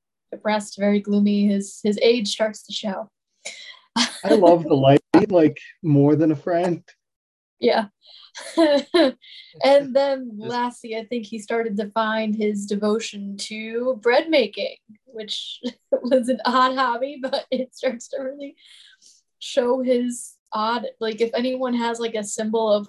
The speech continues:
Speaker 1: who they are on, like, a shield, like, <laughs> Anton's is a loaf of bread. <laughs> That is
Speaker 3: <laughs> You know, I, I
Speaker 1: I'm
Speaker 3: also think this is where it
Speaker 1: comforting and
Speaker 3: became
Speaker 1: warm
Speaker 3: canon.
Speaker 1: and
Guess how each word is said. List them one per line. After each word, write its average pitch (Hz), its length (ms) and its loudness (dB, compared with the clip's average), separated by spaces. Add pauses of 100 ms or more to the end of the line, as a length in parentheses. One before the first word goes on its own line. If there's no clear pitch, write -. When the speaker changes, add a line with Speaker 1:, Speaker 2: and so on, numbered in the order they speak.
Speaker 1:
who 330 140 2
they 320 140 6
are 285 360 2
on, 214 140 -10
like, 226 160 -12
a 214 60 -14
shield, 262 560 -2
like, 202 200 -6
<laughs> 220 140 -8
Anton's 294 540 -4
is - 160 -20
a 233 40 -6
loaf 214 320 -10
of 247 140 -20
bread. - 300 -6
<laughs> - 840 -20
That 269 280 -2
is 302 220 -4 (1300)
Speaker 3:
<laughs> 170 140 -10 (760)
You 151 120 -10
know, 165 280 -6 (100)
I, 156 200 -2
I - 160 -2
Speaker 1:
I'm 190 100 -2
Speaker 3:
also 175 240 0
think 151 200 -6
this 139 160 -8
is 131 160 -6
where 127 240 0
it - 80 2
Speaker 1:
comforting 349 440 0
and 269 80 0
Speaker 3:
became 247 100 -2
Speaker 1:
warm 277 400 4
Speaker 3:
canon. - 20 0 (200)
Speaker 1:
and 285 80 -10